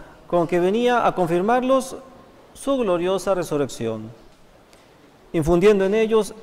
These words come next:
este glorioso misterio un valor extraordinario, que fue todavía más fuerte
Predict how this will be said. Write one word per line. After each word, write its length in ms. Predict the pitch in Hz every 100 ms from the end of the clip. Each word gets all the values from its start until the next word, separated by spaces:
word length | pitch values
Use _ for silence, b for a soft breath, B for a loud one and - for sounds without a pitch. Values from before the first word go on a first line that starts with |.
| -
este 600 | 196 190 208 202 - -
glorioso 500 | 156 147 156 220 226
misterio 800 | 202 156 - 180 180 175 175 175 -
un 160 | 180 170
valor 240 | 160 185
extraordinario, 920 | 175 147 127 120 113 110 110 110 120 - - - _ _ _ _ _ _ _ _ -
que 100 | 156
fue 160 | 226
todavía 560 | 233 220 208 202 208 196
más 400 | 175 180 233 220
fuerte 760 | - 190 190 190 185 185 185